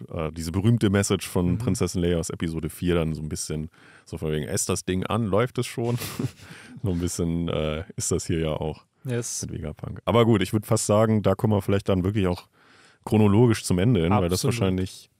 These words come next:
Speaker 1: den meisten Gesprächswert hat oder zumindest, äh, Fülle. Vielleicht kann man ja wirklich, äh, erstmal zumindest chronologisch starten. Wir setzen ja hier wirklich direkt da an, wo das letzte Chapter aufgehört hat.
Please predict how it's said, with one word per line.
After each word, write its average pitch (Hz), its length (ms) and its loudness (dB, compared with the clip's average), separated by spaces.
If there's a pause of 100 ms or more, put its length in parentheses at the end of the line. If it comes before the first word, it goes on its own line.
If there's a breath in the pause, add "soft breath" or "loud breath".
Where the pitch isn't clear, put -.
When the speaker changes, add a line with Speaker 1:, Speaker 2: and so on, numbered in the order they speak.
(140)
Speaker 1:
den 82 120 -4
meisten 90 360 0
Gesprächswert - 1700 -4
hat - 340 -4
oder 78 380 -2
zumindest, 85 520 -4
äh, 80 300 -4 (720 soft breath)
Fülle. 123 420 4 (1200)
Vielleicht 107 220 2
kann 165 100 4
man 135 100 6
ja 107 100 6
wirklich, 127 440 0
äh, 92 240 2
erstmal 95 500 2 (600 soft breath)
zumindest 95 360 0
chronologisch 90 560 0
starten. 90 360 0
Wir 95 80 0
setzen 92 300 0
ja 104 80 2
hier 101 140 2
wirklich 98 340 -2 (380)
direkt 101 360 0
da 104 180 4
an, 107 140 2
wo 98 60 2
das 95 200 0 (220)
letzte - 280 -4
Chapter - 300 -4
aufgehört 85 460 -2
hat. - 240 -2